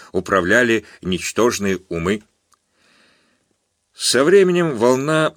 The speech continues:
повернула вспять и в девятнадцатом веке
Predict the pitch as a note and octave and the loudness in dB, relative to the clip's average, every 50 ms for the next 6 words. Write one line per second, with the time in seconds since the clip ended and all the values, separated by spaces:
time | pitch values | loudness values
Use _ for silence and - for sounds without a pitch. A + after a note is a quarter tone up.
0 | _ _ A#2 A2+ A2+ B2 A#2+ A#2 C3+ C3+ B2 B2 A2+ - - - - D#3+ E3+ E3 | _ _ 0 2 2 2 2 2 0 0 2 2 2 0 -2 -2 -2 -2 -2 0
1 | E3 - - - - - - _ _ _ _ _ _ _ _ _ _ _ - - | 0 -2 -4 -4 -6 -12 -16 _ _ _ _ _ _ _ _ _ _ _ -20 -20
2 | - _ _ - G2 G2+ G2 F#2 G#2+ A2 A2+ - - B2 B2+ - - - G#2+ G2+ | -20 _ _ -2 -2 -2 0 0 0 0 0 -2 -2 -2 -2 -2 -2 -4 -4 -4
3 | G2+ C3 F3 F3+ F3+ - - C#3+ C#3 C3 - | -2 -4 -4 -6 -6 -4 -2 -2 -2 -2 -4